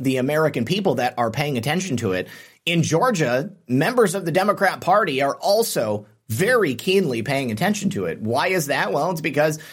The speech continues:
uh, they are, uh, members of the Democrat Party, and the Democrat Party has long preached that they were the only answer to solve the problems of black people and people of color, uh,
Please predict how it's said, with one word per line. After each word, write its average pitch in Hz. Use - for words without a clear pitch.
uh, 139
they 151
are, 143
uh, 131
members 156
of 160
the 135
Democrat 147
Party, 147
and 139
the 127
Democrat 143
Party 139
has 120
long 127
preached 135
that 113
they 143
were 123
the 113
only 185
answer 151
to 120
solve 147
the 127
problems 139
of 123
black 131
people 143
and 123
people 139
of 110
color, 117
uh, 143